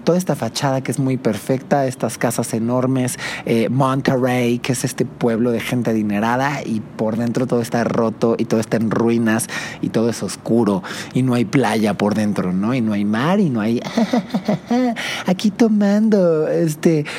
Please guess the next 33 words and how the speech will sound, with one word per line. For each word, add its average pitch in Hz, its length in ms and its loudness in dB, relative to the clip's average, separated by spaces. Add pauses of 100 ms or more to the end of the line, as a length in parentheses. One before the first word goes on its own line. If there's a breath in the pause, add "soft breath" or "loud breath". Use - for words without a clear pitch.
(120)
champaña 165 760 2
en 147 80 2
nuestro 147 280 2
viaje 156 300 2
a 170 60 4
Disney. 170 580 2
No 131 220 2
hay 139 120 2
nada 127 300 2
de 113 200 2
eso 120 200 0
por 104 260 -2
dentro. 104 460 0
Por 98 200 -2
dentro 110 260 -2
es 113 80 -8
todo 113 240 2
lo 101 120 0
contrario. 98 600 0 (600 loud breath)
Entonces, 127 600 0
eh, 131 420 2
eso 175 160 2
me 180 100 2
gusta 123 220 -2
mucho. 110 400 -2 (400 loud breath)
Eh, 117 560 2 (540)
creo 147 180 4
que 156 80 0
es 147 100 -2
una 147 140 2
historia 123 400 2
sobre 113 360 0
sororidad. 113 720 0